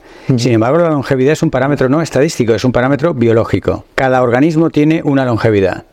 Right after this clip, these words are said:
Speaker 2: Esto te viene determinado por tu composición, fisiología, genética y, por ejemplo, la longevidad humana, ¿cuánto dirías que es?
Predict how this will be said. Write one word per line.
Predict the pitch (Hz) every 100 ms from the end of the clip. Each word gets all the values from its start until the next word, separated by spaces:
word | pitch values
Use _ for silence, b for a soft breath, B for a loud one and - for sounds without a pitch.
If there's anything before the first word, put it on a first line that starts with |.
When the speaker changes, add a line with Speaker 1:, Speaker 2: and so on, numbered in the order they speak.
| _ _ -
Speaker 2:
Esto | - 151
te | 139 120
viene | 135 135 131
determinado | 127 120 113 120 147 165
por | 139
tu | 113 117
composición, | 117 117 107 101 104 143 127
fisiología, | 120 120 117 - 139 131
genética | - 120 127 123 - 156 - B B B B
y, | 131 123
por | 165
ejemplo, | - 127 143
la | 131
longevidad | 104 - 104 107 135 156 147
humana, | 147 147 139 170 - B B B -
¿cuánto | - 127 120 127
dirías | 117 120 113 -
que | 95 73
es? | - -